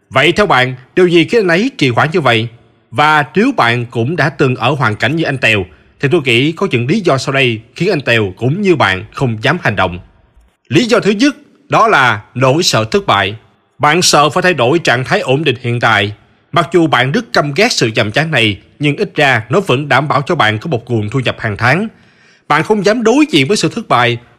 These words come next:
nếu việc kinh doanh của bạn không như bạn mong đợi. Bạn sợ người đời chửi bạn là đồ ngu, có công việc ổn định không làm lại tự chui đầu vào chỗ chết. Mỗi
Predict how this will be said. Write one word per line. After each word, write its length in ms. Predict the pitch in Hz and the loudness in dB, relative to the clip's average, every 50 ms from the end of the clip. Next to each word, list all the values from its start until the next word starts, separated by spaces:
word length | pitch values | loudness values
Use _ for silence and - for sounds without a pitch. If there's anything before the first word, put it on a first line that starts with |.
| _ - | _ -4
nếu 140 | 165 247 208 | -4 0 0
việc 200 | 196 143 - - | 0 0 2 2
kinh 180 | 175 170 156 | 0 2 4
doanh 260 | 151 170 156 147 139 | 2 2 2 2 0
của 120 | 127 - 175 | -2 -2 0
bạn 260 | 147 123 110 98 107 - | 0 0 0 -2 -4 -8
không 260 | - - 156 143 139 | -4 -2 -2 -2 0
như 100 | 139 147 | -2 -2
bạn 200 | 123 104 104 101 | -2 -2 -2 -2
mong 160 | 127 123 117 | -4 -4 -2
đợi. 260 | 110 101 95 92 92 85 - _ _ _ _ _ _ _ - | 0 0 0 -2 -4 -6 -12 _ _ _ _ _ _ _ -2
Bạn 220 | 143 151 160 175 | 0 2 2 2
sợ 280 | 170 - 165 151 160 160 - | 2 2 2 2 2 2 2
người 100 | 175 165 | 2 2
đời 180 | 151 156 151 | 4 2 0
chửi 260 | 143 - 147 196 262 - | 0 0 0 0 0 0
bạn 120 | - 170 147 | 0 0 0
là 60 | 143 | 2
đồ 120 | 147 151 | 2 0
ngu, 340 | 151 175 202 254 262 220 135 - - _ _ _ _ _ | 0 0 0 0 0 -2 -2 -6 -10 _ _ _ _ _
có 120 | - 190 | -4 -2
công 160 | 190 202 190 147 | 0 0 0 0
việc 120 | - 139 - | -2 -4 -2
ổn 220 | - 135 151 202 | 0 0 0 2
định 180 | 175 143 139 139 | 2 2 2 0
không 200 | - 185 170 160 | -2 -2 -2 0
làm 280 | 151 131 123 110 101 107 - | 2 2 2 0 -2 -6 -6
lại 180 | - 127 131 135 | -2 -2 0 -2
tự 280 | 131 - 147 139 143 160 147 | 0 0 2 2 2 2 0
chui 120 | - 226 202 | -2 0 2
đầu 200 | 170 139 127 117 | 2 2 2 2
vào 120 | 123 113 | 0 -2
chỗ 160 | - 107 117 127 | -2 -2 -4 0
chết. 240 | 127 196 233 247 - _ _ _ _ _ _ _ _ _ | 0 0 0 0 -2 _ _ _ _ _ _ _ _ _
Mỗi 180 | 139 151 185 | 0 0 2